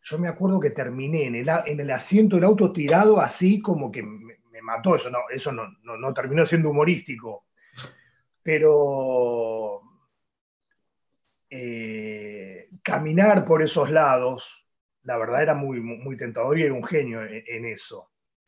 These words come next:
A, a mí siempre me sedujo mucho más el Fernando Peña de la radio.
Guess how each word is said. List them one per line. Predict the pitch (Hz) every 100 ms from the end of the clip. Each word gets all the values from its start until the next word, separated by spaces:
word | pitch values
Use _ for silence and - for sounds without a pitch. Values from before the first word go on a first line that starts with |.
| _ _ _ -
A, | 170 147
a | 180
mí | 226
siempre | - 254 226
me | 214
sedujo | - 214 208
mucho | 196 208 202
más | 190 190 202
el | 185 170 160 147 139
Fernando | - 151 165 165 165
Peña | 170 165
de | 151
la | 135
radio. | 135 123 110 110 101 95